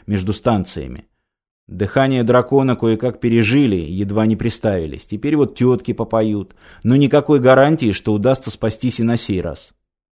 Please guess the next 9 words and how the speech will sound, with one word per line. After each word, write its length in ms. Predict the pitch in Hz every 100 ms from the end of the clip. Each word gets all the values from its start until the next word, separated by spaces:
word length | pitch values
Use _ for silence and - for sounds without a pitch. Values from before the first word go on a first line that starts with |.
| _ _ _ _ _ _ _
Сергей, 420 | - 143 175 190
подсвечивая 680 | - 135 151 160 156 139 135
фонарем, 640 | 135 131 135 156 160 151
читал 380 | - 117 135 139
надписи 540 | 135 139 127 110 -
на 140 | 107 104
стенах 480 | - 139 139 127 -
и 100 | 117
потолке – 680 | 120 117 120 120 - 95